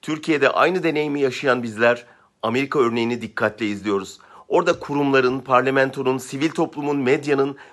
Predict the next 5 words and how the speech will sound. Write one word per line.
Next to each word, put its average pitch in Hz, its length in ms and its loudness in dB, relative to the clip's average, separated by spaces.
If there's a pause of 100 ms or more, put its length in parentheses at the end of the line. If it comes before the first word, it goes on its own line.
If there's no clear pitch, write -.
(120)
önümüzdeki 127 540 -2
dönemde 123 320 0
izleyeceği 113 460 -4
strateji 117 760 -4 (400)
bizim 117 420 -6